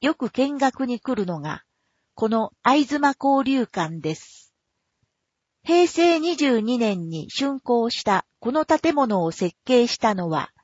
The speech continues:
瀬島和義。建築界のノーベル賞と言われるプリツカー賞の受賞歴のある建築家です。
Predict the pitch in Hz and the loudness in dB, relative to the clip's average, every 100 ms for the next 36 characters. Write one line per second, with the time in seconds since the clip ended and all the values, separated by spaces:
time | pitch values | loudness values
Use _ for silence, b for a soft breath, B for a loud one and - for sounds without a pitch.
0 | _ _ - 220 208 269 294 285 - 240 | _ _ 0 2 2 -2 0 0 0 0
1 | 214 269 254 247 - 156 - _ _ _ | 0 0 0 0 -6 -8 -8 _ _ _
2 | _ _ _ _ _ _ _ - 330 339 | _ _ _ _ _ _ _ -2 -2 0
3 | 330 - 320 269 202 175 156 - - 233 | -2 -2 0 0 2 -2 -4 -6 -4 2
4 | 311 330 330 311 254 202 - 170 165 180 | 2 4 2 2 0 0 0 -2 0 0
5 | 175 165 160 - _ _ - 240 311 339 | 0 -2 -4 -6 _ _ -2 0 0 -2
6 | - 320 269 - 196 160 156 143 143 175 | 2 2 2 0 -2 -2 -4 -10 -10 -6
7 | 208 330 320 226 196 185 165 170 170 156 | -2 2 2 2 -2 -6 -4 -2 -2 -4
8 | - - 220 214 - 185 185 185 165 160 | -10 -2 -2 -2 -8 -8 -6 -4 -4 -4
9 | - - _ | -6 -20 _